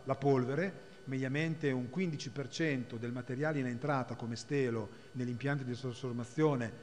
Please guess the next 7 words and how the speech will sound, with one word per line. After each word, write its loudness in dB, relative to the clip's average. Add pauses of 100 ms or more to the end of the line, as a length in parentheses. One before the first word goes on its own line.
diventa 0
polvere, 0
oggi -2
viene -2
brichettata, -6
utilizzata -2
come -2